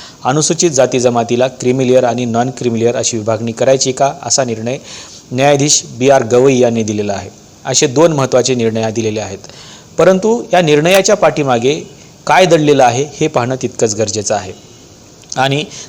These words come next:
जर असे निर्णय घ्यायचे असतील तर आरक्षणाचं ऑडिट होणं देखील तितकंच गरजेचं आहे. आपल्या सगळ्यांना माहिती आहे की सप्टेंबर दोन हजार पंधरामध्ये राष्ट्रीय स्वयंसेवक संघाचे सरसंघचालक मोहन भागवत यांचा एक लेख ऑर्गनायझरने पब्लिश केलेला होता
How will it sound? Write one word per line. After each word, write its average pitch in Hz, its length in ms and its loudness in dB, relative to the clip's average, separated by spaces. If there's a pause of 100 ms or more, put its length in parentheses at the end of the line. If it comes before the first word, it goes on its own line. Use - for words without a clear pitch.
(120)
जर 147 140 4
असे 151 320 2
निर्णय 170 280 4
घ्यायचे 123 320 2
असतील 123 460 -4
तर 123 80 4
आरक्षणाचं 127 720 2 (380)
ऑडिट 147 320 2
होणं 131 220 0
देखील 123 360 -2
तितकंच 120 340 -2
गरजेचं 104 420 -2
आहे. 98 160 -6 (480)
आपल्या 185 220 2
सगळ्यांना 208 360 2
माहिती 160 280 0
आहे 151 100 4
की 160 100 -2
सप्टेंबर 151 460 0
दोन 135 160 0
हजार 127 200 2
पंधरामध्ये 131 640 0 (680)
राष्ट्रीय 135 380 2
स्वयंसेवक 175 380 2
संघाचे 139 460 0
सरसंघचालक 123 840 0
मोहन 120 280 -6
भागवत 110 440 -4
यांचा 123 300 -2
एक 127 240 -2
लेख 135 320 0
ऑर्गनायझरने 117 640 -2
पब्लिश 107 360 -2
केलेला 104 280 -6
होता 107 260 -6